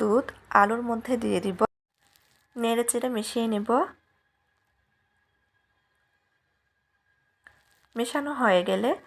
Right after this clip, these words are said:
এর মধ্যে আমি দুই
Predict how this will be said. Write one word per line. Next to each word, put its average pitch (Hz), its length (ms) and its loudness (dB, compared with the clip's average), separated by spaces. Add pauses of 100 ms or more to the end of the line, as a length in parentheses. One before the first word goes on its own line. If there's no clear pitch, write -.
(280)
এর 233 160 -4
মধ্যে 214 280 -4 (120)
আমি 190 160 -2 (3250)
দুই 233 220 -2